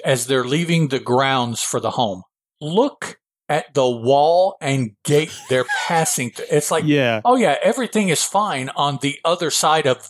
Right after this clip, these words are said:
Speaker 1: this thing that they're having to pass through. Uh, okay. Yeah.
Speaker 2: If the, if those doors in that wall was just a little bit bigger, it's like you'd wanna say, "Welcome to Jurassic Park."
Speaker 1: Uh, Arkham Asylum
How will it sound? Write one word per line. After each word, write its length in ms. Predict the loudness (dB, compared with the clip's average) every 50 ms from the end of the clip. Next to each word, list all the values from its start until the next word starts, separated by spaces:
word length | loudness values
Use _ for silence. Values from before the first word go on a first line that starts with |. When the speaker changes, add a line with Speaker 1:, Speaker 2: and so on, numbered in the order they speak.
| -8 -2
Speaker 1:
this 340 | 0 2 2 2 2 0 -2 -2 -6 -8 -8 -6 -4 -2
thing 560 | 0 0 2 2 2 0 0 0 -2 -2 -2 -4 -6 _ _ _ _ _ _ _ -4
that 160 | -2 -2 0
they're 120 | 0 0 2
having 280 | 0 -2 -2 -4 -6
to 100 | -6 -8
pass 480 | -8 -6 -4 -4 -4 -2 -2 -4 -6 -6
through. 360 | -4 -2 -2 -2 -2 -4 -8 -14 _ _ _ _ _ _ _
Uh, 400 | -6 -4 -2 -2 0 0 0 -2 -2
okay. 300 | -4 -8 -10 -10 -12 _ _ _ _
Yeah. 180 | -8 -6 -6 -8 -12 -18 _ _ _ _ _ _ _
Speaker 2:
If 160 | -4 -2 0 0
the, 220 | 0 0 2 0
if 180 | -2 -4 -2 2
those 300 | 2 4 4 2 0 -4
doors 720 | -2 2 4 6 6 6 6 6 6 4 4 0 -4 -2
in 200 | 0 0 2 2
that 220 | 2 0 -2 0
wall 400 | 2 4 6 6 6 6 4 4
was 160 | 2 2 0
just 180 | 0 -4 -2 -2
a 60 | -2
little 300 | -2 0 0 2 2 2
bit 240 | 0 -2 -4 -4 -2
bigger, 320 | 0 0 2 2 2 2
it's 180 | 0 0 -2 -2
like 240 | -2 -2 -2 -2 -4
you'd 140 | -6 -4 -2
wanna 200 | 0 0 0 0
say, 220 | 0 0 0 0 0
"Welcome 500 | 2 2 2 0 0 -2 -2 -2 -2 -2
to 160 | 0 -2 -2
Jurassic 640 | -2 0 0 0 2 2 2 0 -2 -4 -6 -8 _
Park." 440 | _ -4 -2 0 -2 -2 -4 _ _ _ _ _ _ _ -16 -12 -12 -12
Speaker 1:
Uh, 40 | -10 -8 -8 -8 -8 -10 -14 -16 -8 -2
Arkham 360 | 0 0 0 0 0 0 0 0
Asylum 680 | 0 0 2 2 2 2 2 0 -2 -2 -4 -6 -8